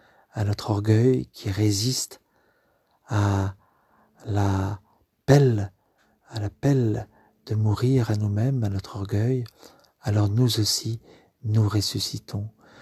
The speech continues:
Nous aussi, nous recevrons du Père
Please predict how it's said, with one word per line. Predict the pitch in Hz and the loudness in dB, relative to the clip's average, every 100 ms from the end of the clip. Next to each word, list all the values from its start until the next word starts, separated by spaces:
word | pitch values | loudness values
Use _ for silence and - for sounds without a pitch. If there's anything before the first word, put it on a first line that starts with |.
| - _ 120 | -20 _ 2
Nous | 135 120 | 4 4
aussi, | 120 113 - 113 113 _ _ _ - | 2 0 0 -2 -4 _ _ _ -6
nous | 117 104 | 0 2
recevrons | 113 - 113 101 113 | 2 0 0 0 -2
du | 104 95 | -2 -6
Père | - 107 104 101 - | 0 0 0 -4 -8